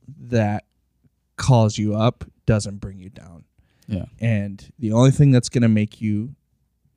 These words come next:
Speaker 1: like, get better is something that causes irritation, right? So marriage is for holiness, not happiness. That, that type of
Speaker 2: Yeah.
Speaker 1: thing. Um, and that's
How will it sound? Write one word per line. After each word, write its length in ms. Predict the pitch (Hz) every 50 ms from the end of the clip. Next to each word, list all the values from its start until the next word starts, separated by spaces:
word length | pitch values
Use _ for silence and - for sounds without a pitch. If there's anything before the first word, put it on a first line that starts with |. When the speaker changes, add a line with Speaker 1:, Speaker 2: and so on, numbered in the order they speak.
| _ _ _
Speaker 1:
like, 380 | 120 113 104 98 78 - - - _ - _
get 240 | - 117 104 -
better 440 | - 120 117 110 101 98 104 135 123 _ _ _ _
is 160 | 131 113 - -
something 320 | - 135 113 101 101 98
that 120 | 95 92 _
causes 420 | - - 95 90 - 117 113 104
irritation, 580 | 98 - - - _ - - 101 - - _ _ _ _ _ _ _
right? 200 | 107 107 113 - _ _ _ _
So 140 | _ - 143
marriage 300 | 135 127 120 117 113 101
is 100 | 107 -
for 160 | - - 127 113
holiness, 480 | 113 113 107 107 104 101 101 - -
not 160 | - 104 107
happiness. 480 | 104 101 - _ - 110 120 - - -
That, 180 | - 117 110 - _ _ _ 107 107
that 180 | 117 95 87 _ _ _
type 180 | - - - _
of 60 | -
Speaker 2:
Yeah. 60 | 104 92
Speaker 1:
thing. 100 | - 98 - - - _ _ _ _ _ _ _ _
Um, 280 | - 117 113 95 78 _ _ _ _ _ _ _ _ _
and 120 | 127 117 95
that's 360 | 92 87 - _ - -